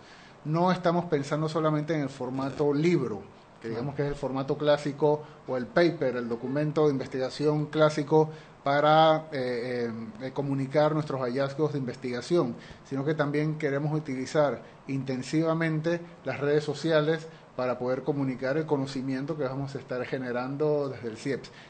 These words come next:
Speaker 1: Es para el beneficio de toda la ciudadanía.
Speaker 2: Claro. Gen-, generando herramientas, quiero decir, no, no solo son conocimientos e información en un lenguaje más claro, sino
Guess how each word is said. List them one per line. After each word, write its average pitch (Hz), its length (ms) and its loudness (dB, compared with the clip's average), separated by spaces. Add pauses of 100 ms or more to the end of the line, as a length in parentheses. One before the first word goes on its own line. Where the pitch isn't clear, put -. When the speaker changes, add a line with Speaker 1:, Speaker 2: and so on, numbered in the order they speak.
(100)
Speaker 1:
Es 139 80 -4
para 170 200 2
el 156 60 4
beneficio 147 480 -2
de 143 80 0
toda 147 240 0
la 139 100 0
ciudadanía. 104 580 -8 (180)
Speaker 2:
Claro. 127 160 -14 (600)
Gen-, 123 420 -14
generando 131 480 -4
herramientas, 139 720 -6
quiero 135 200 -8
decir, 131 280 -8
no, 131 140 -6 (120)
no 143 160 -4
solo 165 240 -8
son 156 180 -8
conocimientos 135 1040 -6 (460)
e 147 60 -8
información 139 1120 -2 (360)
en 131 160 -4
un 135 80 0
lenguaje 131 500 -2
más 127 260 -6
claro, 143 380 -2
sino 123 380 -6